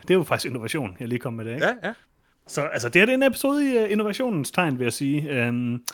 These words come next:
Speaker 1: vi er en del af det hippe startup-miljø i, øh, i Danmark,
Speaker 2: <laughs> Mhm.
Speaker 1: øhm, der er jo filmpodcast, der er rigtig, men kun én, øh, god,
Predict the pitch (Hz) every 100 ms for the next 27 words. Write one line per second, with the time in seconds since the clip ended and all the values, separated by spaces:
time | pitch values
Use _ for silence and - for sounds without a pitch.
0 | - - - - - - 143 143 139 127
1 | 165 139 123 123 135 151 123 - 143 160
2 | 147 151 127 127 135 143 120 107 101 113
3 | 107 175 233 208 - - 151 131 123 123
4 | 120 120 117 - 117 240 190 151 139 139
5 | 107 98 - - 123 123 _ _ _ _
6 | _ _ _ 107 107 107 131 139 160 156
7 | 107 95 - 120 92 104 101 95 -